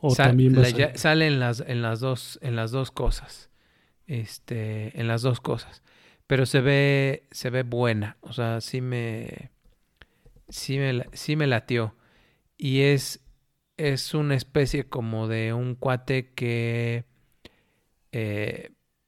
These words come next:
Speaker 2: bueno, se llama Infinite War porque al parecer, este,
Speaker 1: Ujú.
Speaker 2: perdón, Infinite, eh,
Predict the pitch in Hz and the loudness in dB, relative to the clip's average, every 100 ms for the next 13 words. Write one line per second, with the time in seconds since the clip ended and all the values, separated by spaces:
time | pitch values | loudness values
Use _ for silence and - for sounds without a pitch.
0 | - 135 110 143 151 147 151 147 151 131 | -2 0 4 4 4 4 2 2 0 0
1 | 123 139 135 - 123 - 113 - - - | 0 2 2 2 -2 -2 -8 -8 -10 -4
2 | 113 110 113 113 113 127 147 - _ _ | -4 -2 -2 0 2 0 0 -10 _ _
3 | _ - 110 104 - 127 123 117 135 147 | _ -6 -6 -6 -8 -2 -2 2 4 4
4 | 135 139 156 175 185 185 - _ _ _ | 2 0 2 2 0 -2 -16 _ _ _
5 | _ - 127 117 | _ -8 -2 -2